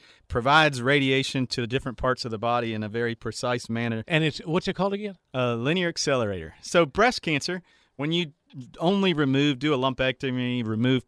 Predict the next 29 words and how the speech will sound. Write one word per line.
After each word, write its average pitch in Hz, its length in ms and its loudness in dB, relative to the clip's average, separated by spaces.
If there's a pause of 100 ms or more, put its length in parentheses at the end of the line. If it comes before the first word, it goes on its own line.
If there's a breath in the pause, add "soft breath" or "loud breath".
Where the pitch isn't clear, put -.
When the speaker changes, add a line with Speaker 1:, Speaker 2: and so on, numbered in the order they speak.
(240)
Speaker 1:
a 117 60 -8
portion 156 440 0
of 156 80 0
the 147 80 0
breast, 156 380 0
Speaker 2:
Mm-hmm. 135 220 -10
Speaker 1:
those 180 200 2
are 180 80 2
typically 170 580 -4
almost 160 380 -2
always 139 320 0
followed 135 360 0
up 131 180 -2
with 120 100 -6
some 135 200 -4
sort 143 200 -4
of 117 60 -6
radiation 123 480 -4
treatments. 156 480 -12 (260)
So 160 400 -4 (140)
anywhere 151 340 0
from 123 200 -6
three 131 200 -6
to 127 60 -6
six - 400 -8
weeks 127 340 -6
of 107 80 -10
radiation 120 480 -2
therapy. 123 460 -6